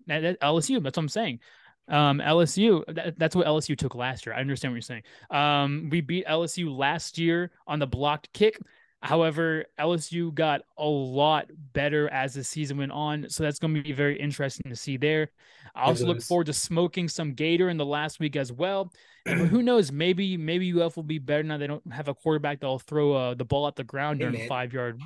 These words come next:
Speaker 2: Gator Tail's really
Speaker 1: receptions.
Speaker 2: good. I don't blame, I don't blame you for wanting some Gator Tail.
Speaker 1: And I'm gonna, I'm gonna add a dishonorable mention, a dishonorable mention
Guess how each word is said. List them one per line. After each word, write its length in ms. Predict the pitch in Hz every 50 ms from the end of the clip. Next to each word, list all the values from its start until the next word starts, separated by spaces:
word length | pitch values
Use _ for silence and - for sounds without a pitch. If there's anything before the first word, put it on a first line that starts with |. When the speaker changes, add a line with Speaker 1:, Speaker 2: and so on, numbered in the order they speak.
| - -
Speaker 2:
Gator 320 | 127 120 156 196 277 143
Tail's 300 | - 262 247 240 226 190
really 260 | 196 226 226 226 208
Speaker 1:
receptions. 320 | 180 208 277 - 127 110 -
Speaker 2:
good. 60 | - - _ _
I 120 | 123 143
don't 180 | 180 254 320 320
blame, 320 | - 151 135 127 123 127 -
I 80 | 127
don't 160 | 160 240 285 -
blame 200 | 180 143 131 131
you 100 | 123 120
for 160 | - 127 120
wanting 200 | 117 117 117 113
some 220 | 113 - 113 104
Gator 240 | 101 110 107 98 98
Tail. 160 | - 180 190
Speaker 1:
And 160 | 190 185 180 - - _ _ -
I'm 140 | 160 202 220
gonna, 180 | 247 240 233 - - 190 - -
I'm 120 | 180 202
gonna 140 | 214 214 202 -
add 160 | 180 185 180
a 80 | 170
dishonorable 760 | 151 120 - 175 170 - - - 156 165 170 180 175 156 160 160
mention, 560 | 151 160 165 165 - - 180 170 175 170 165 - - _ - -
a 100 | 139 139
dishonorable 1300 | 123 113 - 180 202 214 208 - - - - _ _ - 180 185 180 180 180 170 156 160 170 165 -
mention 600 | - 139 147 151 151 - - 160 156 147 143 135